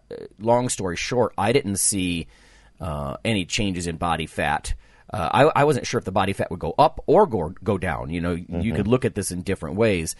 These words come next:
Speaker 1: Um, and I didn't see any change in body fat either, so that would be very supportive of this study. I did see a correlation, though, between the guys', um, protein intake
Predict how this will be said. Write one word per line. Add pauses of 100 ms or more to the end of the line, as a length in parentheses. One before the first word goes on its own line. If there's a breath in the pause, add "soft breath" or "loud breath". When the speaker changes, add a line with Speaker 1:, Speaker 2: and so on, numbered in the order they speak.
(500 loud breath)
Speaker 1:
Um, (100)
and
I
didn't
see
any
change
in
body
fat
either,
so
that
would
be
very
supportive
of
this
study. (380 loud breath)
I
did
see
a
correlation,
though,
between
the
guys',
um, (840)
protein
intake